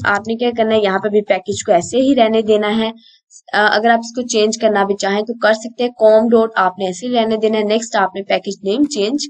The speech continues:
कर सकते हैं। अब यहाँ पे students, अ, सेव location से आपने अपनी location, जो आपके project की लोकेशन है, कि आपने ये ऐप या project किस में सेव करना है, आपने यहाँ पे project, अ, यहाँ पे जाना है अपने drive में,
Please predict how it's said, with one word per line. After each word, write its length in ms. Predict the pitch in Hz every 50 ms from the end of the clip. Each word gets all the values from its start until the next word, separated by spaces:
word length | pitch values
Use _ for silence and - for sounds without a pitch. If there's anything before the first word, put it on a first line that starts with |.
| -
कर 100 | 233 208
सकते 380 | 196 - - 180 - _ - 165
हैं। 160 | 170 160 160 160 - - - - - - - -
अब 120 | - 208 214
यहाँ 240 | 220 240 254 277 269
पे 120 | - 294
students, 460 | 294 - 240 233 240 240 - - - -
अ, 140 | 208 208 208
सेव 320 | 208 - - 240 233 226 233
location 500 | 247 247 247 226 214 - - 247 233 233
से 100 | 226 -
आपने 360 | - 190 190 185 - 214 214
अपनी 240 | 208 208 - 202 196
location, 480 | 202 202 - 202 202 - 226 233 240
जो 100 | 226 226
आपके 240 | 202 190 185 - 202
project 440 | 196 - 196 196 196 196 202 202 _ -
की 80 | 240 233
लोकेशन 480 | 226 214 226 202 185 180 - 220 226
है, 100 | 240 233
कि 100 | 226 233
आपने 300 | 208 185 180 - - 196
ये 140 | 208 220 214 - -
ऐप 240 | 175 170 170 180 185 180 208
या 100 | 208 208
project 460 | 208 196 190 185 185 202 214 233 -
किस 220 | 240 233 233 233
में 80 | 247 254
सेव 240 | 247 - 208 185 185 _
करना 220 | - 202 196 196 202
है, 160 | 247 262 302 - - - - - - - - - - _ _ -
आपने 320 | 208 208 220 233 233 254 254
यहाँ 280 | 247 226 214 214 208
पे 160 | 208 - 226
project, 600 | 233 226 220 208 208 196 202 208 208 - _ - 190
अ, 40 | 196
यहाँ 380 | 196 196 196 190 196 202 196
पे 120 | 196 - 208
जाना 220 | 208 196 185 196
है 60 | 196
अपने 140 | - 185 185
drive 380 | 175 180 185 180 180 196 208 220
में, 260 | 240 254 277 320 349